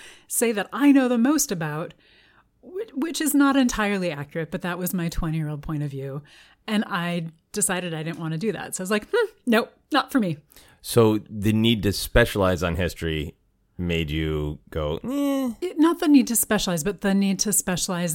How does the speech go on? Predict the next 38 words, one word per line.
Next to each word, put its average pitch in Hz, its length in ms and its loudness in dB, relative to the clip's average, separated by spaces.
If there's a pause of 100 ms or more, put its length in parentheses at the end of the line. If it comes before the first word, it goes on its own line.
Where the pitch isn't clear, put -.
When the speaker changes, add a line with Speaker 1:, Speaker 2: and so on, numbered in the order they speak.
(140)
Speaker 1:
that 156 300 -6 (440)
what 170 300 -4
I 165 80 -2
felt 170 400 -6
like 147 240 -8
was 151 160 -4
that 147 220 -8
minutely, 143 500 -6
to 170 100 -10
be 165 160 -6
like, 160 220 -6
not 233 220 -2
just 202 220 -2
say, 175 280 -4
"Oh, 214 400 0 (400)
I'm 214 140 2
gonna 214 180 2
study," 175 720 -2 (100)
uh, 107 220 -12 (240)
this 170 260 -4
wasn't 160 280 -6
even, 147 160 -4
like, 151 160 -8
I'd 147 300 -10
gotten 160 240 -4
this 147 120 -6
far, 139 180 -10
but, - 140 -14
like, - 160 -14
not 202 220 -2
even 180 160 -4
saying, 165 240 -6
"I'm 240 100 -2
gonna 226 160 -2
study, 175 640 -4
you 170 80 -8
know, 147 280 -6
m-, 165 300 -8